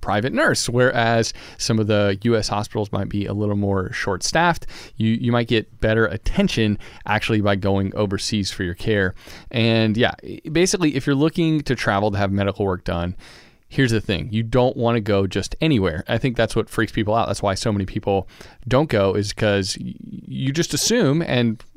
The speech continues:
in many cases, rightly so, that the United States has the best healthcare in the world. But, um, there are ways to vet a medical facility in a foreign country before you book that surgery or dental work. And the thing you wanna make sure is that it's accredited,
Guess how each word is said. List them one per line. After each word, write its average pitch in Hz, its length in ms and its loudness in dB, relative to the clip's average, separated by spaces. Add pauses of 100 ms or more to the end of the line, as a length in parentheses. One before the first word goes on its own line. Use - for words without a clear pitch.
(120)
in 131 160 2
many 147 180 2
cases, 110 420 0 (300)
rightly 117 280 4
so, 170 220 4
that 117 180 2
the 113 100 -2
United 110 340 2
States 104 240 0
has 107 100 -4
the 107 80 -2
best 92 260 -2
healthcare 95 460 -4
in 92 160 -6
the 85 80 -4
world. 104 380 2 (340)
But, 110 380 2
um, 107 220 0
there 131 240 2
are 135 200 4
ways 113 420 2
to 107 380 0
vet 113 500 0 (380)
a 120 80 0
medical 117 360 2
facility 101 760 0 (220)
in 143 100 2
a 131 60 0
foreign 113 260 2
country 139 260 -2
before 135 520 2
you 110 180 0
book 135 200 0
that 101 180 -4
surgery 107 340 0
or 104 160 -4
dental 95 340 -4
work. 90 280 -4 (320)
And 123 480 2
the 131 200 0
thing 156 160 2
you 143 60 4
wanna 131 160 2
make 117 160 2
sure 135 380 2
is 110 160 -2
that 117 120 0
it's 110 160 -2
accredited, 113 720 0